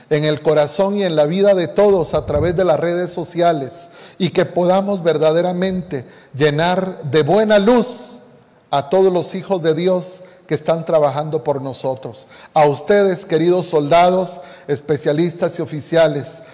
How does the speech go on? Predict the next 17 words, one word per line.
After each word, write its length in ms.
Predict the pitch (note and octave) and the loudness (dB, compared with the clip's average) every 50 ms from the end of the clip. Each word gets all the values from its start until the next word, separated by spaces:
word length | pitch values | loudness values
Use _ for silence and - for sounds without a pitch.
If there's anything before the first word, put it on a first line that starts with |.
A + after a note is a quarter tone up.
| - - - | -20 -6 0
a 120 | D3+ D3+ | 2 2
ustedes, 520 | D3+ C#3+ - - G3 F#3+ G3 G3 F#3 F#3+ - | 2 2 0 0 2 2 2 2 0 -2 -2
personal 580 | - F3+ E3 D#3 - F3+ D#3+ E3 E3+ E3+ D#3+ | -2 -2 -2 -2 -4 -4 0 0 0 0 0
médico, 520 | D#3+ F#3+ F#3+ F3+ E3 D3 B2 - - A#2+ - - - - - - - | 0 -2 -2 -2 -4 -6 -8 -8 -16 -16 -16 -18 -20 -20 -20 -4 2
a 100 | D#3 D3+ | 2 4
ustedes 500 | D3+ D3 D3 - - F#3+ F#3+ G3 F#3 F#3+ | 4 2 0 0 0 2 2 2 0 -2
que 120 | F#3+ F#3+ E3+ | -4 -4 -4
nos 180 | D#3+ D3+ - | -4 -4 -6
están 340 | D#3+ C#3+ - - E3 E3 F3 | -8 -10 -2 -2 -2 -2 -2
asistiendo 920 | F3 D#3+ - E3+ C#3 - - - F#3 F#3 F3+ F3 E3+ C#3+ D3 C#3 A#2+ - - - - - _ - | -4 -6 -6 -12 -12 -12 -8 -2 0 0 0 0 -2 -2 -2 -4 -4 -10 -18 -20 -20 -20 _ 0
por 240 | D#3+ C#3+ C#3 - | 0 0 0 2
todos 220 | - F#3 F#3+ F#3+ F3+ | 2 2 4 4 2
los 200 | F3 E3+ C#3+ D3+ | 2 0 -2 -4
medios, 640 | D#3 F3+ F3+ E3+ D#3 C#3 B2+ B2 A#2+ - - - - - _ _ - | -4 -4 -2 -2 -2 -4 -6 -8 -12 -14 -18 -20 -20 -20 _ _ -2
que 120 | D3+ C#3 | 0 2
la 120 | C#3+ C#3+ | 2 2
gracia, 720 | C3+ D3 D#3+ E3 E3 E3 - - E3+ D#3 D3+ D3 C#3 - | 2 4 2 2 0 -2 -6 -6 -4 -4 -4 -4 -8 -12